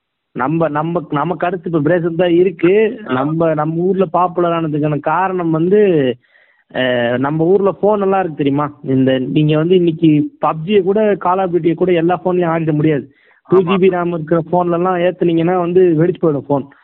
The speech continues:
Speaker 2: யோ,
Speaker 1: ஏன்னா
Speaker 2: அப்படி இல்ல, அவ்வளவு தூரம் போகாத. உனக்கு இன்ஸ்டால் பண்ணும்போது
Speaker 1: ம்.
Speaker 2: phone not compatible
Speaker 1: ம்.
Speaker 2: வந்துரும் உனக்கு அங்கேயே.
Speaker 1: ஆமா,
Speaker 2: So,
Speaker 1: ஆமா. இப்ப
Speaker 2: நம்ம
Speaker 1: ஆனா நீங்க ஃப்ரீ ஃபயர் நான் பாக்குறேங்க, நேத்து எல் ஜி போன் ஒருத்தன் எவ்வளவுடான்னு கேட்டா மூவாயிரம் ரூபாங்கிறான்.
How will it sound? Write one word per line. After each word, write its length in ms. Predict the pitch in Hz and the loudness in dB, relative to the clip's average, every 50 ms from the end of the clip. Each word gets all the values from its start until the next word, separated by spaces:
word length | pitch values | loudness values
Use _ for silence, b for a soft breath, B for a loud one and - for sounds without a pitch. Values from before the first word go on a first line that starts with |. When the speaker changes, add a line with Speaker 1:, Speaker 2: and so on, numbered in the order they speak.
| b b b b b | b b b b b
Speaker 2:
யோ, 220 | 147 185 196 160 135 135 - - | -8 -8 -6 -8 -8 -10 -12 -12
Speaker 1:
ஏன்னா 420 | - - 165 175 180 175 160 151 147 131 - - _ | -6 -4 -2 -2 -2 -2 -4 -6 -8 -10 -12 -10 _
Speaker 2:
அப்படி 340 | - 135 165 160 175 226 214 | -4 -4 -4 -4 -8 -14 -14
இல்ல, 200 | 202 214 220 233 262 254 226 | -12 -10 -6 -4 -2 0 0
அவ்வளவு 500 | 175 139 107 107 107 131 165 190 214 196 | 0 -2 -4 -4 -6 -6 -6 -6 -6 -6
தூரம் 280 | 208 214 226 233 220 - | -6 -6 -8 -10 -12 -10
போகாத. 500 | - 208 202 190 185 160 143 127 120 113 | -10 -10 -8 -8 -8 -8 -8 -10 -10 -10
உனக்கு 340 | - 131 139 156 143 143 165 | -12 -12 -12 -12 -12 -12 -14
இன்ஸ்டால் 320 | 170 - - 220 220 196 | -10 -6 -6 -6 -6 -6
பண்ணும்போது 580 | 202 185 180 123 120 147 165 170 196 240 254 - | -8 -8 -6 -6 -6 -6 -6 -6 -4 -6 -6 -8
Speaker 1:
ம். 480 | _ _ _ _ _ _ _ _ - | _ _ _ _ _ _ _ _ -6
Speaker 2:
phone 260 | 180 208 226 226 214 | -4 -4 -4 -4 -6
not 120 | 208 202 196 - | -6 -6 -6 -8
compatible 420 | - 185 185 - - - 185 - 202 | -10 -10 -6 -6 -4 -6 -6 -8 -10
Speaker 1:
ம். 100 | 196 185 | -12 -14
Speaker 2:
வந்துரும் 280 | 175 175 170 170 160 | -14 -14 -14 -14 -14
உனக்கு 240 | 131 123 127 117 117 | -16 -16 -18 -18 -20
அங்கேயே. 320 | 117 117 120 127 131 127 - _ _ _ _ _ - | -20 -16 -12 -10 -8 -8 -10 _ _ _ _ _ -10
Speaker 1:
ஆமா, 180 | 135 127 127 123 | -8 -6 -6 -4
Speaker 2:
So, 200 | 120 - 135 135 | -4 -6 -4 -4
Speaker 1:
ஆமா. 280 | 123 123 123 117 104 - | -2 -2 -2 -2 -4 -4
இப்ப 320 | - 143 123 - - - | -6 -8 -8 -6 -6 -4
Speaker 2:
நம்ம 180 | 143 147 170 175 | -4 -4 -4 -4
Speaker 1:
ஆனா 760 | 113 113 123 131 131 135 135 135 139 139 147 160 170 175 170 | -4 -4 -2 -2 -2 -2 -2 -4 -4 -4 -4 -2 -2 -2 -4
நீங்க 360 | - 151 151 151 147 139 135 139 - - _ | -4 -2 -2 0 0 -2 -2 -6 -10 -6 _
ஃப்ரீ 240 | - - 220 233 220 | -2 2 2 2 2
ஃபயர் 320 | 160 190 190 202 202 190 | 2 2 0 0 0 0
நான் 240 | 180 175 180 175 156 | 0 -2 -2 -2 -2
பாக்குறேங்க, 440 | - 170 185 202 175 196 185 175 170 | -2 -2 -2 -2 -2 -2 -2 -2 0
நேத்து 300 | 165 165 165 156 156 185 | 0 0 0 0 -2 0
எல் 280 | 160 147 165 185 208 196 | 2 2 2 2 0 0
ஜி 160 | 175 214 202 | 0 0 0
போன் 280 | 202 - 190 196 196 190 | 2 2 2 2 2 2
ஒருத்தன் 520 | 185 175 160 147 - 170 190 208 214 196 | 2 0 0 -2 -2 -2 0 0 0 0
எவ்வளவுடான்னு 520 | 151 139 151 180 208 208 190 202 196 190 | 2 2 2 2 2 2 0 -2 -2 -2
கேட்டா 240 | 170 175 175 170 202 | 0 0 0 0 0
மூவாயிரம் 500 | 185 180 185 196 202 208 202 196 190 165 | 0 2 2 4 4 4 2 2 0 0
ரூபாங்கிறான். 440 | 175 190 202 196 180 170 156 139 120 | 0 -2 -2 -2 -2 -2 -4 -4 -6